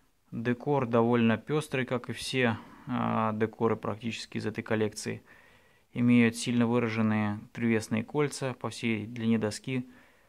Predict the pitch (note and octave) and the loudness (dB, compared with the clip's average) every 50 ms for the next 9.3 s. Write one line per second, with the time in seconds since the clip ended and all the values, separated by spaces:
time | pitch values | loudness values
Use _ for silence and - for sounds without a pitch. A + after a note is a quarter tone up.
0 | _ _ _ - B2+ - - A2 G#2+ - - A2 G2+ - - B2+ A2+ - - A2+ | _ _ _ -10 -10 -6 -4 -4 -4 -2 -2 -2 -2 -2 -2 -2 -2 -2 -2 -6
1 | G#2 - - A2+ G#2+ G#2 A2 A2 G#2+ - - B2 A#2+ A2+ A2 A2+ A2+ G#2+ A2+ A2+ | -6 -4 -4 -4 -2 0 0 0 0 0 0 2 2 2 4 2 0 0 0 0
2 | A2 G#2 G#2 G2 G2+ G#2 G#2 - - - _ _ _ _ _ _ _ _ _ _ | 0 0 0 0 -2 -4 -6 -10 -18 -20 _ _ _ _ _ _ _ _ _ _
3 | _ _ _ _ _ _ _ _ _ _ _ _ _ _ _ _ _ _ _ _ | _ _ _ _ _ _ _ _ _ _ _ _ _ _ _ _ _ _ _ _
4 | _ _ _ _ _ _ _ _ _ _ _ _ _ _ _ _ _ _ _ _ | _ _ _ _ _ _ _ _ _ _ _ _ _ _ _ _ _ _ _ _
5 | _ _ _ _ _ _ _ _ _ _ _ _ _ _ _ _ _ _ _ _ | _ _ _ _ _ _ _ _ _ _ _ _ _ _ _ _ _ _ _ _
6 | _ _ _ _ _ _ _ _ _ _ _ _ _ _ _ _ _ _ _ _ | _ _ _ _ _ _ _ _ _ _ _ _ _ _ _ _ _ _ _ _
7 | _ _ _ _ _ _ - C3+ B2+ C3 C3+ C#3+ C#3+ - C3+ C3 C3 C3 B2+ B2 | _ _ _ _ _ _ -8 -4 -2 -2 0 -2 -2 -2 -2 -2 0 2 0 0
8 | A#2+ - - - C3 B2+ B2+ C3 C3+ C3 B2 - A#2+ A#2+ A#2+ A#2 - - - D3+ | -2 -4 -4 -2 0 2 2 4 4 2 0 0 -2 -6 -6 -8 -10 -10 -8 -6
9 | D3+ C#3+ C3 A#2+ - | -4 -4 -4 -6 -6